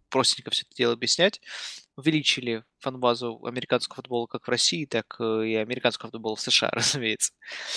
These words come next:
А, вот особенно вот эта серия «Уровень Изи», которую Стасик делал в прошлом году, она, конечно, мне кажется, очень способствовала тому, что, ну, много людей, которые пришли в американский футбол, не понимая ничего, ну вот что-то для себя узнали и открыли,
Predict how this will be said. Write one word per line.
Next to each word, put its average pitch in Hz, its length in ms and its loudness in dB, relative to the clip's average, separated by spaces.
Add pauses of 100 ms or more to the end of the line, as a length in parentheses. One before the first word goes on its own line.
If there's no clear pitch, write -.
(240)
А, 120 560 4
вот 127 120 -10 (480)
особенно 135 300 -4
вот - 100 -4
эта - 100 0
серия 123 280 10
«Уровень 131 380 0
Изи», 165 400 4 (240)
которую 120 400 0
Стасик - 400 0 (640)
делал 120 200 4
в - 40 -10
прошлом 117 300 -4
году, 139 340 0
она, 113 160 -2
конечно, 117 360 -2
мне 113 80 -20
кажется, - 240 -4
очень - 240 0
способствовала 127 720 2
тому, 131 280 -4
что, 117 300 0 (680)
ну, 127 100 -2
много 135 300 4
людей, 127 260 2
которые 120 380 -4
пришли 123 460 0 (160)
в 113 320 0
американский 113 420 -4
футбол, 117 220 -6
не 120 100 -12
понимая 120 300 -2
ничего, 135 640 2 (160)
ну 123 140 -16
вот 139 140 -2
что-то 127 260 2
для 120 120 -6
себя 117 220 -4
узнали 117 380 -2
и 123 40 2
открыли, 117 580 -4